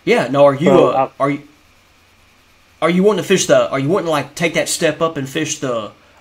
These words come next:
Speaker 1: Opens or Toyotas?
Speaker 2: Yes, yes, I would love
Speaker 1: Sweet.
Speaker 2: to.
Speaker 1: Heck yeah, I think you do
Speaker 2: But
Speaker 1: good at it too, so good stuff. Would it be
Speaker 2: But I also
Speaker 1: Toyotas
Speaker 2: don't
Speaker 1: or
Speaker 2: wanna
Speaker 1: just
Speaker 2: jump the gun.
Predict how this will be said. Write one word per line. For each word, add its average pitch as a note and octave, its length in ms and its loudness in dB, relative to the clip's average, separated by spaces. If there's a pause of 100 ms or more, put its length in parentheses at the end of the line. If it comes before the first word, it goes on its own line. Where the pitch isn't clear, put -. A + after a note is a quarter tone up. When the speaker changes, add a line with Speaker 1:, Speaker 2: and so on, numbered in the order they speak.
Speaker 1:
Opens D#3 440 0
or C#3 80 -4
Toyotas? C#3+ 680 -4 (1200)
Speaker 2:
Yes, D3 440 -4 (280)
yes, A2+ 320 -12
I A#2 60 -10
would A2+ 80 -6
love A2 80 -6
Speaker 1:
Sweet. C#3 320 0
Speaker 2:
to. F2 140 -10 (680)
Speaker 1:
Heck D#3 240 -6
yeah, E3 240 -2
I C3+ 100 -6
think D3 240 -4
you C#3+ 80 -2
do C#3 140 -2
Speaker 2:
But A#2+ 80 -6
Speaker 1:
good E3+ 180 -2
at A#2 120 -6
it - 80 -20
too, D3 320 -10
so A2+ 400 -8 (840)
good C3+ 160 -4
stuff. D3+ 300 0
Would C#3+ 100 0
it C3 80 -6
be C#3+ 60 0
Speaker 2:
But D3+ 100 2
I D#3 40 4
also E3+ 380 4
Speaker 1:
Toyotas D#3 40 0
Speaker 2:
don't - 20 -4
Speaker 1:
or - 140 -2
Speaker 2:
wanna D3 140 -4
Speaker 1:
just B2+ 160 -10
Speaker 2:
jump D#3+ 240 -8
the C#3 80 -10
gun. E3+ 520 -8